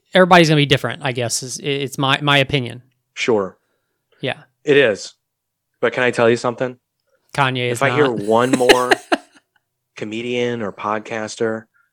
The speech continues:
Speaker 2: suck Kanye's dick and talk about how much of a musical genius he is,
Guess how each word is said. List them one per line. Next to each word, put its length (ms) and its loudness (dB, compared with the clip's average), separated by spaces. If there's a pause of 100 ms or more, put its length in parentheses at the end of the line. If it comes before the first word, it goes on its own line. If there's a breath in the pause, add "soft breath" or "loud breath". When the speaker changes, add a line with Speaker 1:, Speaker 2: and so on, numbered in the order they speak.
(380)
Speaker 2:
suck 480 -10
Kanye's 480 -4
dick 300 0
and 80 -10
talk 220 -4
about 240 -6
how 320 -8 (340)
much 180 -8
of 120 -10
a 80 -8
musical 680 -14
genius 640 -10
he 160 -16
is, 360 -18